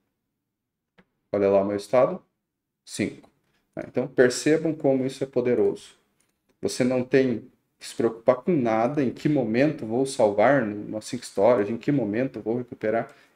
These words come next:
ele se vira. Você tem um estado global que persiste na tua aplicação. E isso daqui vai persistir, no caso do, do Expo e do mobile em geral,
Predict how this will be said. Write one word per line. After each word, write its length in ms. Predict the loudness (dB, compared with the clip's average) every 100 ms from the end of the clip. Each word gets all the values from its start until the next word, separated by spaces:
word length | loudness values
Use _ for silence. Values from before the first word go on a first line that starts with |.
| _ 6
ele 240 | 8 8
se 160 | 0 -6
vira. 380 | -6 -12 -12 -18 _ -14
Você 180 | -8 -4
tem 140 | -2
um 100 | -2
estado 640 | -4 -2 2 4 2 -4 -8 _ _ _
global 640 | 0 0 2 2 0 -6 -16 _ _
que 100 | -8
persiste 880 | 2 2 2 -4 -6 -8 -12 -20 -20 _ _ _ _
na 120 | -6
tua 100 | -6
aplicação. 480 | -6 -6 -6 -8 -12 -18 -20 -20 _
E 140 | 0 0
isso 180 | 2
daqui 280 | -2 0 2
vai 160 | 2 4
persistir, 640 | 2 2 -2 -6 -4 -2
no 140 | -2 -2
caso 380 | 4 4 4 -4
do, 340 | -6 -4 -4
do 180 | 0 0
Expo 460 | 0 -4 -10 -10 -12 _ _ -10
e 60 |
do 80 | -6
mobile 500 | -4 0 2 4 2
em 40 | 0
geral, 480 | 2 4 2 0